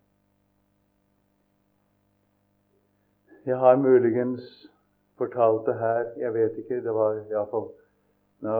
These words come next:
var visst før jul jeg nevnte det, da jeg var ung og hørte hvordan de snakket om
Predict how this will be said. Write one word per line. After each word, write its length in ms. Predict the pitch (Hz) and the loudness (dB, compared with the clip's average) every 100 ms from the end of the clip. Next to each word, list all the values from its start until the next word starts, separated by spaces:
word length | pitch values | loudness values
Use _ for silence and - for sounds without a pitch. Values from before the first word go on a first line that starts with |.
| 107 | 0
var 120 | 110 | 0
visst 220 | 110 - - | -2 -8 -6
før 180 | 113 110 107 | -2 0 0
jul 240 | 110 117 | -2 -2
jeg 160 | 123 120 | -4 -4
nevnte 380 | 120 117 123 120 | -6 -8 -6 -6
det, 60 | 127 - _ _ _ _ 131 | -8 -14 _ _ _ _ -2
da 140 | 120 117 | 0 2
jeg 80 | 113 | 4
var 300 | 110 113 - - - _ _ _ _ _ _ _ | 4 2 -2 -16 -20 _ _ _ _ _ _ _
ung 360 | 151 127 135 139 135 | 4 4 4 0 -2
og 160 | 110 - _ _ _ _ _ _ _ _ _ _ _ _ _ _ _ _ _ - | -6 -12 _ _ _ _ _ _ _ _ _ _ _ _ _ _ _ _ _ 0
hørte 320 | 139 123 - | 2 4 2
hvordan 460 | 120 123 123 123 131 131 131 131 | 6 8 8 6 2 -4 -10 -2
de 140 | 123 123 - | 2 2 0
snakket 480 | 131 123 123 113 | -2 -2 -2 -6
om 80 | 120 | -2